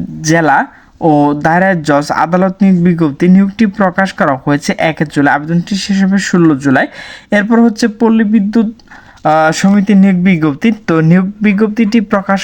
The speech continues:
করা হয়েছে একুশে জুলাই, আবেদনটি শেষ হবে পঁচিশে জুলাই। এরপর হচ্ছে বাংলাদেশ institute of international and stages, আহ, স্টাডিজ নিয়োগ বিজ্ঞপ্তি, তো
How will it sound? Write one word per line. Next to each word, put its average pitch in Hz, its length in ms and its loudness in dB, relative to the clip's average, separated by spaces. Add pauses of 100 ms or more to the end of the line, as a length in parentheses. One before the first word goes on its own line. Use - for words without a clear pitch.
করা 165 240 0
হয়েছে 143 360 0
একুশে 185 400 -2 (120)
জুলাই, 135 280 2
আবেদনটি 180 440 0
শেষ 196 320 -2
হবে 196 140 -2 (120)
পঁচিশে 196 440 -2 (680)
জুলাই। 156 280 2 (260)
এরপর 202 240 -2 (100)
হচ্ছে 233 200 0 (180)
বাংলাদেশ 190 440 0 (200)
institute 175 640 2 (180)
of 147 80 -2 (220)
international 156 720 0 (560)
and 165 140 0 (560)
stages, 180 920 0
আহ, 147 400 -2 (180)
স্টাডিজ 175 680 -2 (800)
নিয়োগ 175 240 2 (140)
বিজ্ঞপ্তি, 156 460 -2 (140)
তো 190 80 0